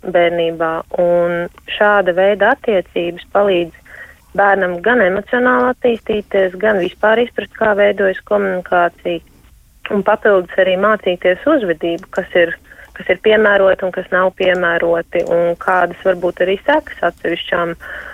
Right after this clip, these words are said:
uzvedībām. Līdz ar to, ā, šī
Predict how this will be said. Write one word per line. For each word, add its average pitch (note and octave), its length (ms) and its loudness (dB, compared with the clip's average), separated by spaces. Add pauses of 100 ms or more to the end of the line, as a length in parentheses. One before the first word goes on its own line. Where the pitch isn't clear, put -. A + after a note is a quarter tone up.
uzvedībām. E3+ 920 0
Līdz F#3+ 300 2
ar - 140 0
to, G3 160 0 (160)
ā, - 640 -2 (360)
šī G#3 220 -4